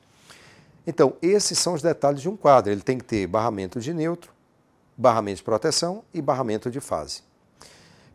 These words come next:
Perceba que todos os circuitos, cada disjuntor desse inferior representa um circuito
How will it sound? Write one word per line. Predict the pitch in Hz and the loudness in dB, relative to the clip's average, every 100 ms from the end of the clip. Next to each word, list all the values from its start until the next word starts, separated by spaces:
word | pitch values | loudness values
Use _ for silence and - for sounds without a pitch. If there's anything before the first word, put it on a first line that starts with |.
| - | -2
Perceba | 139 - 175 180 110 98 | 0 2 2 2 0 -2
que | - 117 | -4 -10
todos | - 185 214 220 | 0 2 4 2
os | 196 170 | -2 -2
circuitos, | 131 101 - 135 113 - - - _ _ _ _ _ _ _ _ _ _ _ | -2 -4 -2 0 0 -2 -8 -10 _ _ _ _ _ _ _ _ _ _ _
cada | 165 190 170 | 0 2 0
disjuntor | 110 127 123 123 | -4 -6 -4 -2
desse | 101 117 | -2 -4
inferior | 104 113 131 165 - | -4 -2 0 -2 -4
representa | - - 131 98 107 - | -8 -2 0 0 -4 -8
um | 104 | -8
circuito | 147 131 156 170 | -8 -6 -4 -4